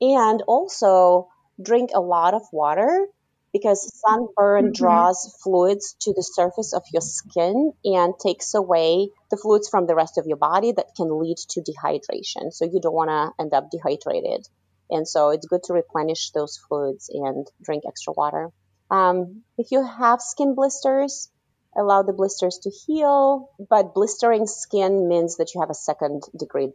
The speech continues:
Speaker 1: sunburn. So it's, you know, something to be aware of. You should not pop the blisters, as blisters form to help your skin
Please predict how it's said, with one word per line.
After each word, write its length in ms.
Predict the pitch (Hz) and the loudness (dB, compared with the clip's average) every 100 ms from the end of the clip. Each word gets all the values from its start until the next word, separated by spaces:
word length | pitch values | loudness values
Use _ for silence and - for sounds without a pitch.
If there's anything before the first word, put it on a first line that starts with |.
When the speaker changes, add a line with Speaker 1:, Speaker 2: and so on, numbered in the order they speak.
| _ | _
Speaker 1:
sunburn. 640 | - 131 123 - 107 139 - | -6 -4 -4 -6 -8 -8 -10
So 540 | - 120 - 127 - _ - | -6 -2 0 -2 -6 _ -20
it's, 360 | - - - _ | -18 -16 -16 _
you 100 | 180 | -6
know, 140 | 131 135 | -6 -6
something 300 | 160 165 160 | -8 -8 -8
to 60 | 156 | -6
be 100 | 151 | -4
aware 320 | 196 262 233 | 0 2 4
of. 200 | 214 202 _ _ _ - | 4 2 _ _ _ -10
You 80 | 214 | -6
should 160 | 262 | -2
not 200 | 233 - | 0 0
pop 240 | - 170 - | 0 -2 -2
the 80 | 202 | -2
blisters, 520 | 226 240 294 311 - | -2 0 -2 -2 -2
as 220 | 180 165 165 | 0 0 -2
blisters 540 | 175 185 175 170 - - | -8 -6 -4 -6 -6 -2
form 260 | 170 170 180 | 0 0 -4
to 100 | - | -6
help 240 | 165 151 - | -4 -4 -4
your 100 | 151 | -8
skin 440 | - - 147 143 | -8 -8 -6 -6